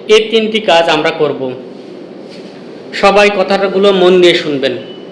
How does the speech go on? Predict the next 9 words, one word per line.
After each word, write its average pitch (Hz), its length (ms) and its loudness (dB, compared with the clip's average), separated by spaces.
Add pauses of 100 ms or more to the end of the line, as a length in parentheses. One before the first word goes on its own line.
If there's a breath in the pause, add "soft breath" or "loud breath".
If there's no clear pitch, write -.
(840)
যে 185 140 2
তিনটি 240 380 2
কথা 208 220 4
বলবো 180 460 2 (540)
সেটা 202 300 2
হচ্ছে, 233 500 4
এক 180 280 2
নাম্বার 214 280 4
হচ্ছে 196 460 2